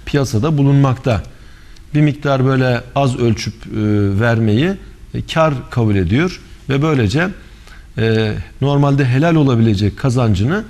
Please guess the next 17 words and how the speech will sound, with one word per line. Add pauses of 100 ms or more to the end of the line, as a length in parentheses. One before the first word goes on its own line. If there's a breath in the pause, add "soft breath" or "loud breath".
(160 loud breath)
harama (100)
çeviriyor. (520 loud breath)
İnsanlar (100)
ölçüye
tartıya
riayet
etmeli (360 loud breath)
ve (280 loud breath)
noksanlık
yapmamalı. (640 loud breath)
Tabii
ölçüp
biçme (420 loud breath)
sadece, (420 loud breath)
e,
alışverişlerde
değil,